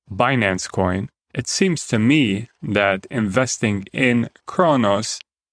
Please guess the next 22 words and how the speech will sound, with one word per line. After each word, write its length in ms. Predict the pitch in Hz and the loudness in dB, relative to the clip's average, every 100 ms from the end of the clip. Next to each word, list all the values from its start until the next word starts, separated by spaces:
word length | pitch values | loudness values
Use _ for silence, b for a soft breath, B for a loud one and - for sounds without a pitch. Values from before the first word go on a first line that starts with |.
| _ | _
is 340 | 214 156 151 - | 0 0 0 -2
akin 560 | 147 - 180 175 165 170 - - | -4 0 0 2 0 -2 -8 -10
to 560 | - 131 123 123 127 - - | 0 4 4 2 0 -6 -8
buying 480 | 117 131 127 117 113 _ | 0 2 2 0 -2 _
equity 580 | 180 - 120 95 92 113 _ | -4 0 0 2 0 -2 _
in 240 | 165 165 139 | 0 2 2
the 160 | 117 | 2
financial 600 | 117 - 110 107 104 - 95 | 2 0 0 0 -2 -4 -6
services 800 | - 139 131 120 - 98 95 | 0 0 2 0 0 0 0
that 260 | 98 95 - | 0 -2 -2
crypto 380 | - 117 - 98 | -4 -2 0 0
dot 220 | 95 - | 0 -2
com 340 | - 98 95 | -2 0 0
is 200 | 92 90 - | -2 -4 -2
offering, 580 | 123 135 - 95 92 101 | 0 0 0 0 -2 -6
since 340 | - - 170 - | -4 0 0 0
the 120 | 143 | 2
more 240 | 131 120 | 4 2
popular 640 | 113 120 117 113 101 101 95 | 0 0 0 0 0 0 0
these 400 | 104 101 95 - | 0 0 -2 -6
services 720 | - - 110 95 98 101 90 | -4 0 2 0 -4 -4 -4
become, 520 | 90 98 - 131 131 | -6 -8 -2 0 0